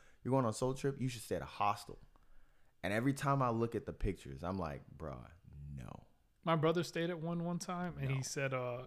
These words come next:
Speaker 2: in Colorado.
Speaker 1: Oh.
Speaker 2: And he said, uh, he had put, there was, like, a community fridge. He had left, like, some pizza in there, and when he, <laughs> he came, it was gone.
Speaker 1: Gone.
Speaker 2: I was like, "You can't do that there. Everyone's a penny pincher for a re-, that's why they're staying
Speaker 1: Bro,
Speaker 2: there."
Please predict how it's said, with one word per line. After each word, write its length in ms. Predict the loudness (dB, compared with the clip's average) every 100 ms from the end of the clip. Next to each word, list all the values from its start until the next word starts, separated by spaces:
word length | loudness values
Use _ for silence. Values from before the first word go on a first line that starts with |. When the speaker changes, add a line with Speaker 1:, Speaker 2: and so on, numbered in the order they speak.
| 2
Speaker 2:
in 180 | 2
Colorado. 760 | 2 0 0 0 -2 -2 -4 -4 -10 -6
Speaker 1:
Oh. 320 | 0 2 2 -2 -10 -18 _ 0
Speaker 2:
And 140 | 2
he 80 | 2
said, 300 | 2 2 2
uh, 280 | 2 0 0 -2 0
he 140 | 4
had 200 | 6 8
put, 280 | 8 8 6 0
there 140 | 6 8
was, 140 | 8
like, 100 | 4
a 80 | 2
community 500 | 2 2 4 4 2
fridge. 560 | 0 -2 -2 -4 -8 -16 -20 -20 -20 -20 -20 -2
He 140 | 2
had 100 | 4
left, 320 | 4 4 0
like, 140 | -2 0
some 120 | -2
pizza 320 | 0 -2 2
in 120 | 2
there, 220 | 2 2 2
and 80 |
when 80 | 2
he, 180 | 2 0 -4
<laughs> 80 | 0
he 80 |
came, 360 | 0 2 2 0 -2
it 60 | -2
was 120 | -2
gone. 520 | -2 0 4 4 2
Speaker 1:
Gone. 80 | -4 -10 -18 -4
Speaker 2:
I 40 | 0
was 80 |
like, 220 | 4 2 2
"You 60 |
can't 380 | 0 2 2 2
do 160 | 4 6
that 240 | 4 4
there. 180 | 2 4
Everyone's 400 | 6 8 8 8
a 60 | 8
penny 320 | 8 8 8
pincher 340 | 8 4 4
for 200 | 0 0
a 40 | 0
re-, 240 | 2 2
that's 200 | 4 4
why 80 | 2
they're 80 | 0
staying 300 | 0 0 2
Speaker 1:
Bro, 120 | 2
Speaker 2:
there." 280 | 2 -2